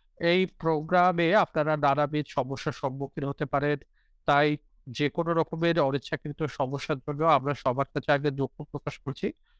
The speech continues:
প্রোগ্রামটি শুদ্ধভাবে পরিচালনা করার জন্য আমরা আপনাদের সবারই মাইক্রোফোনটি বন্ধ রাখবো। যদি কোনো অসুবিধা হয় তাহলে হ্যান্ড রেইজ অপশন অথবা চ্যাট অপশন ব্যবহার করে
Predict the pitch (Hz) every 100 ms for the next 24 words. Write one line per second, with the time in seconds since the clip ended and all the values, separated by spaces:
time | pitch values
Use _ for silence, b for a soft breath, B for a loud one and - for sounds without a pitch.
0 | _ _ 156 180 175 175 - 151 156 147
1 | 160 165 156 139 160 151 - 151 139 160
2 | 190 165 139 151 131 - 135 151 - 135
3 | 151 202 170 139 - 139 156 160 139 135
4 | 147 143 139 147 135 139 139 143 131 -
5 | 151 147 147 147 135 135 151 _ _ _
6 | _ - 147 147 160 185 175 160 - 156
7 | 143 147 143 143 131 135 _ 147 135 131
8 | 120 143 - 143 202